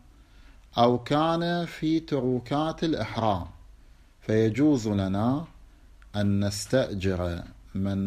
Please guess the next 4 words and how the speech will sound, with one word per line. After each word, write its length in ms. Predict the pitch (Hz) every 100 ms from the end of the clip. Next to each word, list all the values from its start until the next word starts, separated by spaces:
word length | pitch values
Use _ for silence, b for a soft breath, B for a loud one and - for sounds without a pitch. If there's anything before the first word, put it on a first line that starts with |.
| 107
نعلم 680 | 131 120 127 131 131 139
مسبقا 760 | 165 - 107 98 92 87 87 85 - b b b b - 101
أنه 540 | 107 110 110 117 117
يأتي 760 | 110 131 147 - - 151 165